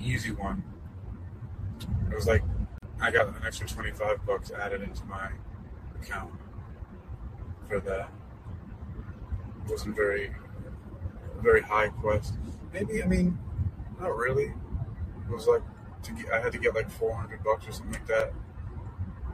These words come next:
of worth of trips. And then I would get, uh, an extra twenty-five. Not bad.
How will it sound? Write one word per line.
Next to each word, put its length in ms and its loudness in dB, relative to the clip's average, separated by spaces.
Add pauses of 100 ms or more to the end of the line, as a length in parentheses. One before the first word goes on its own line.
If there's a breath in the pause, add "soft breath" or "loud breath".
of 220 4
worth 240 4
of 100 -2
trips. 500 2 (720)
And 200 -6
then 80 0
I 60 0
would 200 0
get, 240 8
uh, 360 2 (140)
an 80 0
extra 500 0 (920)
twenty-five. 680 0 (2500)
Not 200 0
bad. 300 0